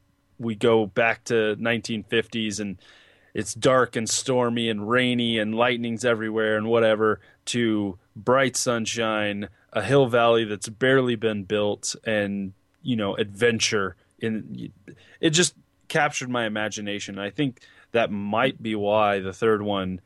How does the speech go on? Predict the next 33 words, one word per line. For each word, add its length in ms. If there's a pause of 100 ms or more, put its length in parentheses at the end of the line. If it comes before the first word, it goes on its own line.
(320)
is 560
one 220
of 80
my 120
favorites, 800
is 180
just 220
because 600 (560)
it 100
was 240
so 380
bright 500
and 160
different, 500
and, 380 (220)
you 100
know, 180
the 200
energy 400
was 160
completely 500
different, 560 (460)
uh, 400
as 180
it 80
was 140
shown 340
to 120
me 140
in 100
that 200
trailer 420
than 380